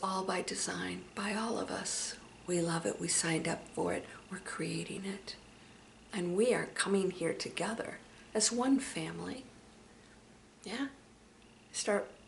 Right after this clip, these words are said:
start loving your family. Yeah? 'Cause we have some other chapters coming up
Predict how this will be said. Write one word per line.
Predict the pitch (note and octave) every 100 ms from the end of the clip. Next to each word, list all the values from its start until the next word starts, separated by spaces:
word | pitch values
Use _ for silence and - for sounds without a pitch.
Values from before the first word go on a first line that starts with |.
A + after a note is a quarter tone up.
| - -
start | - A#3 F#3
loving | F#3 E3
your | E3 E3+
family. | E3+ F3+ F3+ E3+ - - - - - - -
Yeah? | F3+ F#3 - - - - -
'Cause | - - G3+
we |
have | G3+ G3
some | - G#3 F#3+ - -
other | G3+ G3+ F3
chapters | - G3+ G#3 - - - -
coming | - F#3 E3 F3+
up | - -